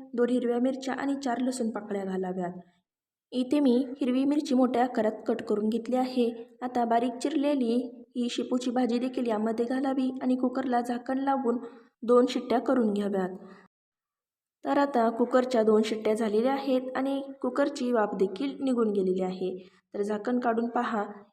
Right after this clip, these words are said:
इथे ही भाजी छान शिजलेली आहे आणि डाळ देखील आपली सत्तर ते ऐंशी टक्के छान अशी शिजलेली आहे. इथे आपल्याला डाळ पूर्णपणे अशी गाळ होईपर्यंत शिजवून घ्यायची नाही, तर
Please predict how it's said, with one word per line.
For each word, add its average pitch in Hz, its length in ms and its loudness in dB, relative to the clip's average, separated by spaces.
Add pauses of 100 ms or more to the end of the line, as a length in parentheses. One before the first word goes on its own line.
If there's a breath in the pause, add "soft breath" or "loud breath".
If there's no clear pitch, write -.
(100)
इथे 269 220 -2 (220)
ही 254 80 -4
भाजी 226 280 -2 (120)
छान 214 180 -4
शिजलेली 233 460 -4
आहे 269 300 -2 (180)
आणि 277 220 -2
डाळ 262 320 2
देखील 269 280 -2
आपली 233 320 -4
सत्तर 233 360 -4
ते 254 140 -4
ऐंशी 240 260 -2
टक्के 240 300 -2 (100)
छान 202 140 -4
अशी 190 180 -4
शिजलेली 196 440 0
आहे. 190 300 -4 (400 loud breath)
इथे - 200 -2
आपल्याला 247 380 0
डाळ 214 220 0
पूर्णपणे 214 600 0 (480 loud breath)
अशी 247 180 -6 (140)
गाळ 226 260 4
होईपर्यंत 226 480 -2
शिजवून 233 320 -4
घ्यायची 262 300 -4
नाही, 285 220 -2
तर 277 100 -2